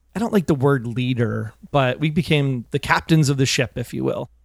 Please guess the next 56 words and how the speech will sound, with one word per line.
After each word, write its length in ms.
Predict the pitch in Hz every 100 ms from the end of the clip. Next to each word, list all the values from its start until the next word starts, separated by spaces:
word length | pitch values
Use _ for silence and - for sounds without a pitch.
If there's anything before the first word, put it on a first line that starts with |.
| _ _ -
We'll 120 | 135
use 140 | 131
a, 100 | 127 -
a 60 |
play 280 | 127 - 143
on 140 | 131 127
the 80 |
words 300 | 120 127 123
from 180 | - 131
the 80 | 123
actual 300 | 123 - 123
show 220 | - 127
itself 360 | 123 - 127 120
from 140 | -
season 340 | - 131 127 120
three. 360 | 135 127 131 - - _ _ _ -
We 140 | 165
became 540 | 165 - 160 147 143 -
the 100 | 143
captains 420 | 156 156 160 139
of 60 |
the 60 | 143
ship 280 | 131 143 139
and 120 | 139
the 40 |
kind 140 | 139 208
of 60 |
the 60 | 196
go-between 680 | 165 185 208 156 - 127 123
between 640 | 131 - 147 139 135 135 - _ _ -
the 160 | 143
actual 580 | 143 147 - 151 139 127
writer's 380 | 117 131 160 156
room 440 | 170 175 185 196 -
and 100 | 139
the 60 |
creators 540 | 131 - 135 139 175 170
of 60 |
The 60 | 170
Blacklist 640 | 165 165 - 202 185 - _
and 160 | 147 135
the 60 |
fans. 580 | 127 147 120 - - - -
We 80 | 131
kind 180 | 151
of 80 | 147
became 280 | 123 151 139
the 60 | 123
conduit 480 | - 139 135 127
in 80 | 123
the 80 | 120
middle 220 | 135 131
that 160 | 120 123
glued 200 | 139 135
it 100 | 127
together. 480 | 123 120 117 -